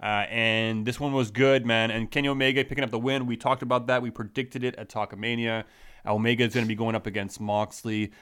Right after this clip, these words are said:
Uh, I think the right man won here, at least in terms of, you know, making sense to face off against Moxley. But this match was hard hitting, uh, lots of good action. Uh, it was a great way to open up the pay-per-view. I enjoyed it.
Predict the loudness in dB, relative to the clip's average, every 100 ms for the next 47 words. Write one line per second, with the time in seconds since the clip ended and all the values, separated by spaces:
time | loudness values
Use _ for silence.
0 | -10 -4 -4 -2 -2 0 2 2 2 0
1 | 0 0 0 0 0 2 2 0 -2 -2
2 | -4 -2 -2 0 0 0 -4 -12 -8 -6
3 | -6 -6 -6 -4 -4 -4 -4 -6 -6 -4
4 | -4 -4 -6 -8 -6 -4 -4 -4 -4 -4
5 | -6 -16 -14 -6 2 2 4 4 4 2
6 | 0 2 2 4 4 2 -4 -10 -16 -4
7 | 0 0 0 0 0 0 -2 2 0 0
8 | -2 -2 -2 -4 -8 -12 -6 -2 -2 0
9 | 4 6 6 4 2 4 6 4 2 -4
10 | -6 -4 -4 -2 -2 -2 -8 -10 -6 -6
11 | -8 -8 -6 -4 -6 -8 -10 -12